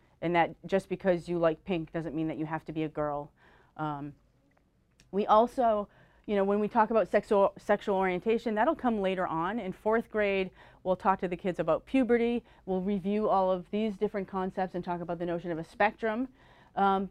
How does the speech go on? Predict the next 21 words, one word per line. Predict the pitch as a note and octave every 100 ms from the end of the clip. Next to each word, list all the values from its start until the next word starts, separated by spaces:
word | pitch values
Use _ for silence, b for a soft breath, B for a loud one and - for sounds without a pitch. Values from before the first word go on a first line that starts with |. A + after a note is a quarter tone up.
| -
but | G#3
it | A#3
isn't | B3+ B3+
until | A#3 A#3 G#3+
we | G#3+
get | G3+ F#3+
to | -
fifth | A#3 -
grade | G#3+ G3+ F#3+
where | F#3+
we | D#3+
actually | F#3+ - F#3+ F3+
introduce, | F#3 F#3 F3+ - B B B B -
we | C3+
introduce | E3 F3 E3
intercourse. | E3 E3 D3+ D3+ -
We | F#3
talk | G#3 G3+
about | F3+
sexual | G#3 F#3 F#3+
reproduction, | F3+ F#3+ E3+ E3 - E3+ E3